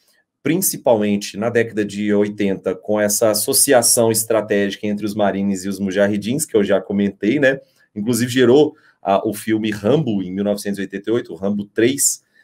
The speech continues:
é, teve até essa cena do final em que a, a dedicatória aparece para os bravos guerreiros mujahidins, e é evidente que depois pega mal falar sobre esses bravos guerreiros mujahidins,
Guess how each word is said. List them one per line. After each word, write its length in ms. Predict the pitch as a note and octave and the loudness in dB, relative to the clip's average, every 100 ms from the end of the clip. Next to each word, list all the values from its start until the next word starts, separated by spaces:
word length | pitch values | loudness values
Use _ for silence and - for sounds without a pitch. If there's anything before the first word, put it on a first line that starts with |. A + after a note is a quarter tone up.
| _ _ | _ _
é, 240 | G2 G2 | 2 2
teve 300 | G2 A#2+ A#2+ | 4 2 4
até 160 | B2+ C#3+ | 2 4
essa 200 | D#3 D#3 | 2 2
cena 380 | - C#3+ D3 B2+ | 2 4 4 2
do 100 | G#2 | -2
final 540 | A#2 G2 G2 C3+ B2 | -2 0 4 4 4
em 180 | G#2 G#2+ | 2 -2
que 300 | A2 A#2 A#2 | -4 0 2
a, 140 | G2 - _ _ | 0 -4 _ _
a 80 | G2 | -4
dedicatória 540 | G#2+ G#2 A#2+ B2 C3+ | -4 -2 0 4 2
aparece 480 | C3+ C3+ A#2+ B2+ - | 4 4 4 2 -4
para 180 | A2+ A2+ | -2 -2
os 80 | |
bravos 460 | F2+ G2 B2 A#2+ G#2 | -2 0 0 -2 -6
guerreiros 500 | A2+ G2 G2+ A#2+ G#2+ | -6 -4 -4 -4 -6
mujahidins, 920 | G#2+ G#2 A2+ A2+ G#2 G2+ A#2+ A#2 - - _ _ _ F2+ | -8 -2 -2 -2 -4 -4 -4 -4 -8 -14 _ _ _ -6
e 260 | G2 G#2+ | -2 0
é 140 | A2 A2 | 0 0
evidente 400 | G#2+ A#2 D3 - | 0 0 0 -2
que 80 | |
depois 400 | A2+ A2+ A#2 A#2+ | -4 0 0 0
pega 320 | - A2+ A#2 B2+ | 2 2 4 4
mal 340 | A#2 C3+ D#3+ | 4 4 4
falar 300 | D#3 G#2+ G2+ | 4 4 4
sobre 300 | G2+ G#2 G2+ | 2 -2 -2
esses 240 | G2+ G2 | -2 -4
bravos 260 | F2 G2 G2 | -2 0 0
guerreiros 340 | G#2 G2+ G#2 | -2 -2 -2
mujahidins, 720 | G#2 A2+ A#2 B2+ B2+ D3 D#3+ | -4 -2 0 -2 -2 0 -2